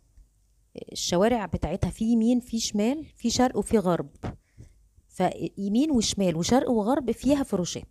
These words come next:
هتلاقوا فرش كتير جدا كله تحف وانتيكات، يمين شمال شرق غرب، يعني هتقف في النص كده، يمينك شارع فيه شغل، شمالك شارع فيه شغل، شرق وغرب فيه شغل.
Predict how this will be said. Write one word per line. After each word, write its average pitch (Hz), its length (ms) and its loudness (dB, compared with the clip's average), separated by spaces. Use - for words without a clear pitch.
هتلاقوا - 340 -8
فرش 277 280 -4
كتير 254 300 -2
جدا 151 500 -4
كله 247 340 4
تحف 220 400 -10
وانتيكات، - 560 -10
يمين 208 260 2
شمال 269 460 0
شرق 262 320 -2
غرب، 170 260 -6
يعني 165 220 -4
هتقف - 240 -4
في - 80 -6
النص 202 340 -4
كده، 269 360 -4
يمينك 208 460 0
شارع 202 320 0
فيه 208 420 -4
شغل، 254 480 -2
شمالك 208 440 -2
شارع 202 340 0
فيه 208 200 -6
شغل، 294 500 -2
شرق 247 360 -2
وغرب 214 440 -2
فيه 240 200 -4
شغل. - 340 -8